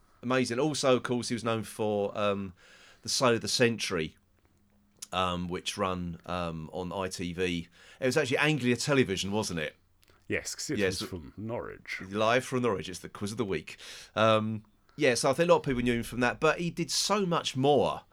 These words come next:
Speaker 1: uh, than that as well. He actually started out as a, um, as an actor, um,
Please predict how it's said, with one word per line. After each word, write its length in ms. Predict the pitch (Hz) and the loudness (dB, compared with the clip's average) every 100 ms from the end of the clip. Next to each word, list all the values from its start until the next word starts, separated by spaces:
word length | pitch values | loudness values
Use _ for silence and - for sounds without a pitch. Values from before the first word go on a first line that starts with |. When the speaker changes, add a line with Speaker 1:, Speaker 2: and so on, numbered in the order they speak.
| _ _ _ _ 107 | _ _ _ _ 0
Speaker 1:
uh, 280 | 107 101 | 2 2
than 180 | 101 110 | 0 -2
that 180 | 113 - | -2 -2
as 140 | 135 | -2
well. 180 | 123 110 | 2 2
He 140 | 104 147 | 0 -4
actually 220 | 165 120 | -4 -4
started 320 | - 123 113 | 0 2 2
out 180 | 110 107 | 0 -2
as 160 | 90 | -2
a, 260 | 104 95 90 - | 0 0 -2 -4
um, 380 | 95 92 90 87 | -2 -2 -4 -8
as 100 | 95 | -6
an 80 | 101 | -4
actor, 480 | 110 - - 82 - _ _ - - - _ | -4 -4 -4 -4 -6 _ _ -20 -20 -20 _
um, 540 | 92 92 92 92 92 | -2 -2 -2 -4 -8